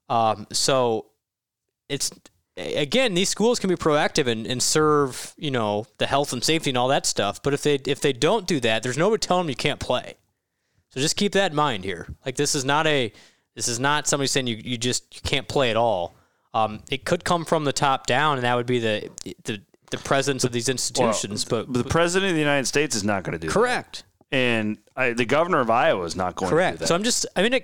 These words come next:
Speaker 1: again, whether you think one way or another on this,
Speaker 2: I don't
Speaker 1: I'm,
Speaker 2: care
Speaker 1: I'm
Speaker 2: what you think politically. Like, we're just analyzing the situation in front of us.
Speaker 1: Correct.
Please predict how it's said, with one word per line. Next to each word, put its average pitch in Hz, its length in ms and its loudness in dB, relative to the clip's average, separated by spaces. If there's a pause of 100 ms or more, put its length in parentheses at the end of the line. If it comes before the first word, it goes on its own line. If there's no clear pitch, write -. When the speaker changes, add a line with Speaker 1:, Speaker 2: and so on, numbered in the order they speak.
Speaker 1:
again, 226 380 0
whether 190 260 4
you 202 120 0
think - 360 -2
one 175 280 0
way 196 80 4
or 196 80 2
another 185 260 2
on 131 120 0
this, 120 260 0
Speaker 2:
I 165 80 4
don't 196 120 4
Speaker 1:
I'm, 139 60 2
Speaker 2:
care 180 200 4
Speaker 1:
I'm 165 40 4
Speaker 2:
what 139 140 2
you 123 80 2
think 135 240 0
politically. 123 440 2
Like, 110 200 2
we're 151 160 4
just 175 260 0
analyzing 139 560 2
the 117 80 2
situation 120 540 0
in 101 60 -2
front 104 220 0
of 80 60 -8
us. - 60 -6
Speaker 1:
Correct. 135 180 0